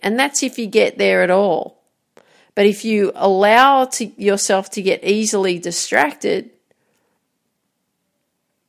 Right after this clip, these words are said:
then you may not get there. So this is what I want you to do. I want you to choose your path.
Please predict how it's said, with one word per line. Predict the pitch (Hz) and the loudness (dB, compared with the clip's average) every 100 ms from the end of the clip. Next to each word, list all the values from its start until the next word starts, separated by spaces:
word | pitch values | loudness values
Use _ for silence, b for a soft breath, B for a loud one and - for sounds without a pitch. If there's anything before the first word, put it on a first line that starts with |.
| _ | _
then | 208 208 | -2 0
you | 202 | 2
may | 202 202 | 2 0
not | 190 180 | -2 -4
get | 190 190 - | -6 -6 -6
there. | - - - _ _ _ _ _ _ _ _ _ _ _ _ _ _ _ _ b b | -10 -10 -16 _ _ _ _ _ _ _ _ _ _ _ _ _ _ _ _ b b
So | 214 | 2
this | 214 269 | 2 2
is | 294 269 | 0 2
what | 247 214 | 4 6
I | |
want | 214 196 | 6 4
you | 202 196 | 0 -2
to | |
do. | 185 185 | 0 0
I | 175 | 2
want | 190 202 | 0 -2
you | 190 | -4
to | 196 | -4
choose | - 247 254 262 | -4 -2 -2 0
your | 233 214 | 0 -2
path. | - 214 202 202 135 - - - | -6 -6 -2 -2 -4 -10 -20 -20